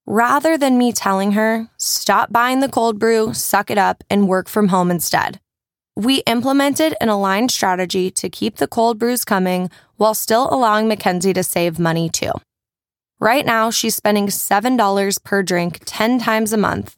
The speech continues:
which was a seventy dollar monthly expense. Once we understood her priorities, we sat down and looked at other areas of her life where we could implement some financial strategy.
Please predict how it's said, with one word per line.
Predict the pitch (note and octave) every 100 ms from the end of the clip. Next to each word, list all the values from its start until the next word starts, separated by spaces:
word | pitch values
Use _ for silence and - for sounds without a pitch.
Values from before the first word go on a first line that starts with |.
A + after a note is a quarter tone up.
| -
which | G#3 G#3
was | G#3 G3
a |
seventy | G3 - F#3+ A#3 C4
dollar | G3 F3+ F#3
monthly | F3+ E3+ - F3
expense. | E3+ - - - - - - _ _ _ _ _ _ _
Once | A#3 B3+ C#4
we | E4+ D#4+
understood | A#3 B3+ - G#3 G3
her | A3+
priorities, | - A#3 F3 F3 F3 F3+ - - -
we | A3+
sat | G#3+ A#3+ C4
down | A3+ F#3+ F#3+ -
and | G3+
looked | G3+ G3+
at | G#3 -
other | G3+ A#3+ C4
areas | - G3 G#3 G3+
of | G3+
her | B3
life | A3 G3 G3 -
where | - G#3
we | G#3
could | G#3 -
implement | G3 G3+ A3+ A3+ -
some | G3 F#3+
financial | - F#3+ F3+ F3 F#3+
strategy. | - F#3 E3+ G#3 - - G1+